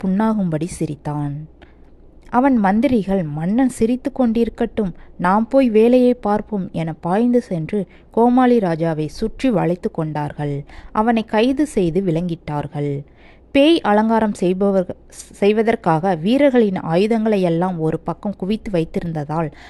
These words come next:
அவர்கள் யாரும் எதிரிகளை எதிர்த்து போர் செய்ய முடியவில்லை. செய்வது அறியாமல்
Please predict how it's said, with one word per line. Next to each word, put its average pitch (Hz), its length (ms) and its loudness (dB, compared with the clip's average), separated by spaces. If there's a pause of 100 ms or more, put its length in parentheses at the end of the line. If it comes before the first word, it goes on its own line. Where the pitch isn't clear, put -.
(120)
அவர்கள் 196 400 2
யாரும் 196 500 2
எதிரிகளை 190 600 0
எதிர்த்து 208 360 -2
போர் 202 280 -4
செய்ய 165 320 -6
முடியவில்லை. 147 800 -6 (320)
செய்வது 330 520 2
அறியாமல் 175 640 0